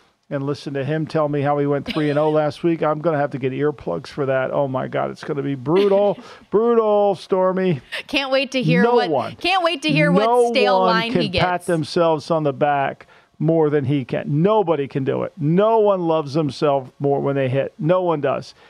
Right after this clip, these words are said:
Speaker 1: And when they lose, it's just, it was a break. It was an unfortunate break.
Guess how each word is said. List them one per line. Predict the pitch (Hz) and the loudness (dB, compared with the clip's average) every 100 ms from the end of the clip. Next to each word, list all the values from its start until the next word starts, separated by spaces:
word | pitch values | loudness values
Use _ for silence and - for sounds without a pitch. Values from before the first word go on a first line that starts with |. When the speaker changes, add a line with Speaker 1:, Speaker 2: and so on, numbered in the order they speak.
| - | -4
Speaker 1:
And | 180 | 0
when | 202 | 0
they | 202 202 | 2 2
lose, | 220 285 285 269 - | 2 2 2 -2 -4
it's | 185 - | -8 -2
just, | 214 - - | -2 -2 -6
it | 208 | -4
was | 175 | -2
a | 160 | -2
break. | 156 143 - - | 0 -2 -4 -8
It | 165 | -2
was | 156 151 | 0 2
an | 160 | 0
unfortunate | 143 160 143 151 131 | 0 -2 -2 -6 -6
break. | 139 226 | -6 -8